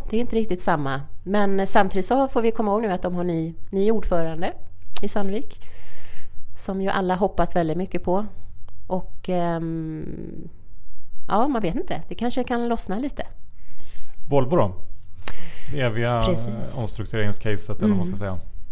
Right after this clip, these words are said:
Speaker 1: Ja, men det är ju också, precis som du säger, att det var väl kapitalmarknadsdagarna, var det? Tjugohundraelva eller något?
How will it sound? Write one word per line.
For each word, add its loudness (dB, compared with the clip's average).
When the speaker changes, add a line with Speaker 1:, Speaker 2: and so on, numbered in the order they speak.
Speaker 1:
Ja, 6
men 4
det 8
är 6
ju 4
också, 2
precis 2
som 4
du 0
säger, 2
att 0
det -6
var -2
väl -4
kapitalmarknadsdagarna, -4
var -4
det? -8
Tjugohundraelva -4
eller -6
något? -6